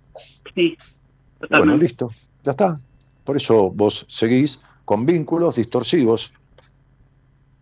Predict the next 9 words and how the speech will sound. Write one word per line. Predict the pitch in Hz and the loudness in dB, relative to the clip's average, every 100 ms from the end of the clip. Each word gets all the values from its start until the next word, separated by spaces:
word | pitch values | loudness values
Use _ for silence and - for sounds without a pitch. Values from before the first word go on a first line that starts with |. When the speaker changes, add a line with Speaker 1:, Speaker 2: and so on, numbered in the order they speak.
| _ - _ _ - | _ -20 _ _ -10
Speaker 2:
o | - 107 107 | 0 0 0
Speaker 1:
Sí, | |
sí. | - | -2
Speaker 2:
psicopatones, | 104 123 - - 208 202 214 - - _ _ _ _ _ _ _ _ _ _ | 0 2 2 2 2 0 -2 -4 -14 _ _ _ _ _ _ _ _ _ _
o | 160 | -2
buenudos. | 139 107 87 76 87 - - _ _ _ _ _ _ _ | 0 0 -2 -4 -6 -6 -14 _ _ _ _ _ _ _
Nunca | 143 151 113 | -10 -2 -2
un | 87 | -2
hombre. | 69 73 | -6 -8